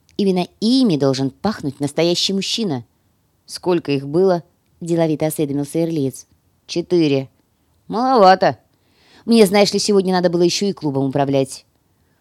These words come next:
Конец сделал глоток коньяка, поразмыслил, пытаясь припомнить хоть какие-то подробности сумбурного диалога, после чего, сделанной небрежностью, попросил: «Только ты не говори никому про малахитовый пиджак, ладно?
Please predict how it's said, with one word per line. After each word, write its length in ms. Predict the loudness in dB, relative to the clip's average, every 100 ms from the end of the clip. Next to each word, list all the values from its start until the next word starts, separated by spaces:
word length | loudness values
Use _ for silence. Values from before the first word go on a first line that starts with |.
| _ 0
Конец 400 | 2 2 0 -6 -6
сделал 380 | 0 2 2
глоток 380 | 2 0 0 -6
коньяка, 560 | -4 -4 -4 -2 -4 -4 _ _ _
поразмыслил, 680 | 0 0 0 -2 -2 -4 -4
пытаясь 440 | -2 2 2 2
припомнить 540 | -4 -2 0 0 -2 -4
хоть 160 | -4
какие-то 360 | -4 -2 -2 -2
подробности 520 | -2 -2 -2 -4 -6
сумбурного 560 | -6 -6 -4 -4 -2 0
диалога, 520 | 0 0 0 0 -2 _ _ _ _ _ _ _ _ _ _
после 280 | -2 -2 -2
чего, 260 | -2 0 0
сделанной 440 | 4 4 4 0
небрежностью, 600 | -2 0 0 0 -6 -6
попросил: 580 | -4 -2 -2 -2 -4 -8 _ _ _ _ _ -8
«Только 320 | -6 -4 -4
ты 260 | -2 -2
не 120 | -2 -2
говори 260 | -2 -2
никому 340 | -2 -4 -4 -4
про 120 | -4
малахитовый 440 | -4 -4 -6 -6
пиджак, 320 | -6 -4 -4
ладно? 340 | -2 -4 -6